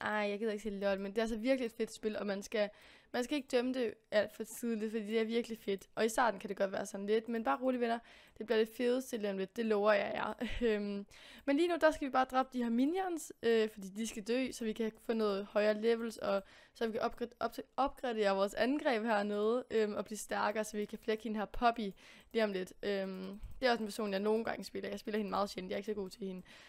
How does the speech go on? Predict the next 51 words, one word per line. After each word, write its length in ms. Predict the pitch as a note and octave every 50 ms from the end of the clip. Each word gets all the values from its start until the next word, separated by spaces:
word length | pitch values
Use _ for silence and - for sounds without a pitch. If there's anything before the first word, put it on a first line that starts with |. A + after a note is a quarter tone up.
| - - -
Så, 160 | - - - -
men 140 | - A#3
vi, 60 | C4 D#4+ E4+ E4 D4
vi 120 | D4+ E4+ E4+
skyder 260 | - - - D#4+ D4
bare 120 | - -
nogle 160 | B3+ A#3+ -
angreb 420 | - A3+ A#3+ A#3+ - B3 G#3 G3 G3
på 120 | - G3+
hende 160 | G3+ G3 F#3+
og 60 | F#3+ G3
sådan. 220 | G#3 G3+ F#3+ F#3+
Og 100 | - G#3+
jeg 60 | A3
er 60 | A3+
sådan 120 | B3 C4 B3+
en 40 | G#3
blæksprutte-dame, 600 | A3 A#3 A#3+ A#3+ - B3 G#3+ F#3+ - F#3+ F#3+ F#3+
så 100 | - -
det 60 | A3
er 40 | A3
min 220 | A3 A3 G#3+ G#3+
blæksprutter, 520 | - A3 A#3 A#3 A#3 - - - G#3 F#3+
der 40 | F#3+
sådan 220 | G3 - A3 F#3+ F#3+
kommer 200 | - - G#3+ F#3+
op 120 | G3 G3
af 40 | G3+
jorden. 340 | F#3+ A3 A3 F#3+ F#3+ F#3 F3 -
Det 60 | G#3
er 60 | G3+
mega 220 | G#3+ A3+ A#3 A3 G#3+ G#3+ -
fedt. 200 | F3+ F3+ - - - - - - - - - - _
Men 400 | - A#3+ B3 B3+ B3+ C4+ C#4+ D4 -
jeg 220 | A#3 A#3 A#3 B3
kommer 180 | - C4+ B3 A3+
vist 200 | A3 A#3 - -
op 240 | - - - - - -
i 60 | -
level 260 | A3+ A3 G#3 G#3 G#3
to 280 | - - C4 A#3+ - -
nu. 240 | A#3+ B3+ C4+ E4 G#4+ A#4+ - - - - - - -
Så 360 | - - - - B3+ C#4+ D#4+ D4+
opgraderer 360 | - B3 A#3+ - B3+ B3 A#3
vi 80 | G#3+ G#3
den 200 | G#3+ - A#3 B3
her, 160 | B3+ A#3 G#3
så 120 | G#3 - -
vi 100 | A3 G3+
kan 100 | A3 G#3+
sådan 300 | - A#3 G#3+ G3+ G3